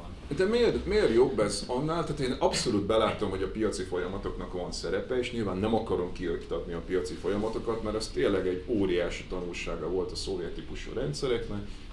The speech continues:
Speaker 2: Ha nem használod egyáltalán a piaci típusú rendszereket, akkor elveszik, szerintem a legnagyobb veszteség az a meritokrácia.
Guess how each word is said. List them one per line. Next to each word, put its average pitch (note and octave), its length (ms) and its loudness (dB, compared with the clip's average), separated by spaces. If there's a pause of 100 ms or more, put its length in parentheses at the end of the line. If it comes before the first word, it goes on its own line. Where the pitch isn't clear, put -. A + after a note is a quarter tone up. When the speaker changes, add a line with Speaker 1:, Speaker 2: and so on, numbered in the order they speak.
(160)
Speaker 2:
Ha F#2+ 60 -2
nem B2 220 2
használod F#2 520 0
egyáltalán F2 580 0
a D#2+ 100 -6
piaci F2 340 -2 (280)
típusú - 380 -4
rendszereket, D#3 720 0 (200)
akkor A#2 240 0
elveszik, A#2+ 460 4
szerintem A#2+ 500 2
a F#2 40 0
legnagyobb F#2+ 420 2
veszteség F2+ 500 0
az F#2 100 0
a F2+ 60 0
meritokrácia. - 880 -6